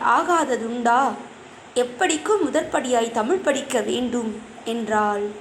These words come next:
இழந்த பழம் புகழ் மீள வேண்டும் நாட்டில் எல்லோரும் தமிழர்களாய் வாழ வேண்டும். வழிந்தொழுகும் சுவை தமிழே பெருக வேண்டும்.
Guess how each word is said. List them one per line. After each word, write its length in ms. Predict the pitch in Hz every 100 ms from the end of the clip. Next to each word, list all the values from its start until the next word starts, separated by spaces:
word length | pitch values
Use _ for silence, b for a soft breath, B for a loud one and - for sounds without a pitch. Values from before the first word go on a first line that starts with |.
| - - - - -
இழந்த 420 | 269 311 392 403 311
பழம் 420 | - 254 254 240 240
புகழ் 320 | 294 339 330
மீள 400 | 269 277 285 247
வேண்டும் 420 | 208 262 294 262
நாட்டில் 520 | 220 226 240 240 226 294 B B B B
எல்லோரும் 680 | 240 302 330 262 233 233 226 233
தமிழர்களாய் 800 | 226 370 339 247 226 214 302
வாழ 260 | 247 226 294 254
வேண்டும். 480 | 220 214 220 226 214 - B B B B
வழிந்தொழுகும் 720 | 226 277 302 294 285 339 415
சுவை 280 | 392 277 311 -
தமிழே 420 | 269 269 254 240
பெருக 400 | 226 240 339 294
வேண்டும். 500 | 233 233 233 220 240